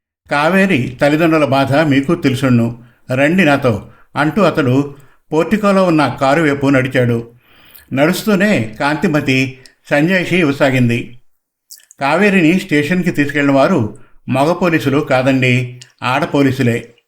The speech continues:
ఆ మాట విన్న సోమశేఖరం ఆగలేదు, బదులివ్వలేదు.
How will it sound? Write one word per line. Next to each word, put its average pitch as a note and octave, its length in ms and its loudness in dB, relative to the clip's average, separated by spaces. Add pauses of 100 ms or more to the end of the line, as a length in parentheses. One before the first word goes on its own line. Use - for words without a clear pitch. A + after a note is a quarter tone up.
(1200)
ఆ D3+ 140 -2
మాట D3 260 0
విన్న G3 440 2
సోమశేఖరం D3 840 0 (100)
ఆగలేదు, D3 520 0
బదులివ్వలేదు. B2 800 0